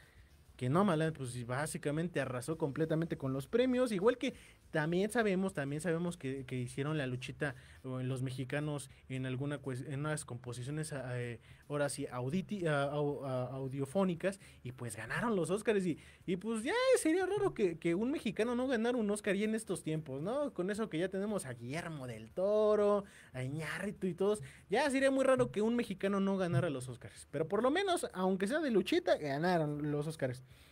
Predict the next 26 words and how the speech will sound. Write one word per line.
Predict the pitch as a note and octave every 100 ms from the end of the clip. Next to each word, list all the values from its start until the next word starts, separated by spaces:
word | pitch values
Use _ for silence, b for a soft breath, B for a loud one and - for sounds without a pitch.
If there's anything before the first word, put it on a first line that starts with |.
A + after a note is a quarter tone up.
| B
Ahora, | F#3 E3+ A#2+ B B B B -
el | B3+ C#4+
resto | G#4+ A#4+ - G4 G3
de | F#3
los | E3+ D#3
premios | - - A3 A3 G#3+ -
que | D3+
se | C#3+
obtuvieron, | - - B2+ G3 G#3 G3+ G3+ B B B -
ahora | C4 G4+
sí | G#4 A#4+ A#4
fueron | A#4+ B4+ A#4+
bastante | C4+ G3 D#4 A#4+ C5 -
re-, | A3+ E3
re-, | D#3+ D#3+ E3+ D3+ D3
este, | - D3+ D3 D3+
desperdigados, | C#3+ D#3 - E3 E3+ F#3 G#3+ D4 B3+ F#3
repartidos | C#3 C3+ C3+ - B3 G3+ G3
en | E3 E3
una | G3 D#3+
gala | D3+ D#3+
en | F3 C#3+
la | B2+
que | - -
se | -
cambió | - B2+ D3+ F#3